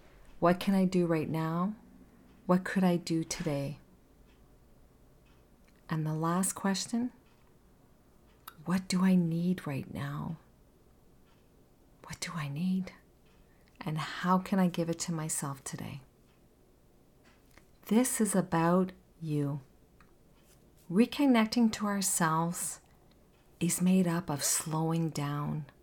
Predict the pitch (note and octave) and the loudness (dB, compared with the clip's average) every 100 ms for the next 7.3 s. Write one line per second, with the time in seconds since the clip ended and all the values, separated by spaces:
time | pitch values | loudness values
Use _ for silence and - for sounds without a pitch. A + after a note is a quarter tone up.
0 | _ _ _ _ _ _ - F#3+ F#3+ F3+ | _ _ _ _ _ _ 2 4 6 6
1 | F#3 - - D#3 C#3+ D3 - _ _ - | 4 2 0 -2 -4 -6 -14 _ _ -4
2 | D#3+ - - F#3 F#3+ F#3 F#3 F3 E3 E3 | -4 -4 0 4 4 4 0 -2 0 0
3 | E3 - - - D#3 D3 D#3 C#3+ D3+ - | -2 -8 -12 -12 -6 -4 -4 -4 -6 -6
4 | - - _ _ _ _ _ _ _ _ | -8 -10 _ _ _ _ _ _ _ _
5 | _ _ - _ - F3 G3+ A3+ A#3+ G#3 | _ _ -20 _ -6 2 4 4 2 2
6 | G#3+ G3+ F#3 F3 E3 - F3 E3 - - | 4 2 0 -6 -4 -2 -2 -2 -8 -8
7 | E3 D3+ D3 | -6 -6 -6